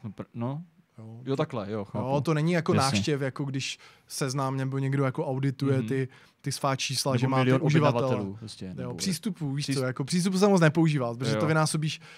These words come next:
Speaker 2: t-, tu ná-, to by jako Seznam šel do miliard, jo, protože vlastně to máš stejné lidi, kteří ti na ten den ch-,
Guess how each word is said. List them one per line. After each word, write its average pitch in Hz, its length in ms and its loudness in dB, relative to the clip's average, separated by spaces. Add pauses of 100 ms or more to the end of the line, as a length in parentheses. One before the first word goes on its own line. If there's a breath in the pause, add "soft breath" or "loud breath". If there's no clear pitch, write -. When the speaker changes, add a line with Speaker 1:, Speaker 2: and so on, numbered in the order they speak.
(420 loud breath)
Speaker 2:
t-, 160 100 -8
tu 170 160 -2
ná-, 151 160 0
to 160 120 -2
by 165 120 4
jako 156 280 4
Seznam 156 340 -2
šel 165 160 -4
do 151 100 -4
miliard, 139 520 -2
jo, 120 140 -8
protože 139 420 -2
vlastně 139 520 -4 (220 soft breath)
to - 80 -6
máš 147 200 2
stejné 143 280 2
lidi, 143 220 0
kteří 135 240 -4
ti 147 120 -2
na 139 100 -2
ten 139 380 -4
den 135 280 -2
ch-, - 140 -16